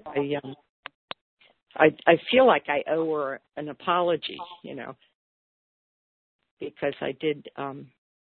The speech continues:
I did, I could see myself annoyed, <laughs> you know.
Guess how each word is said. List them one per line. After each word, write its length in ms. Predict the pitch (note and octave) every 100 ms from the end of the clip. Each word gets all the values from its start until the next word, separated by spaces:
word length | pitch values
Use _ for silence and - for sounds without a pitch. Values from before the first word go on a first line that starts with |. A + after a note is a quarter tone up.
| _ -
I 100 | - C#3
did, 140 | D#3 D3+ _ _ _ _ _ D3+
I 60 |
could 200 | - D#3+ -
see 80 | D#3+
myself 440 | D3 C3+ C#3+ C3+ -
annoyed, 540 | C#3+ D3 D3+ C3 - -
<laughs> 140 | - -
you 140 | G3+
know. 160 | F#3+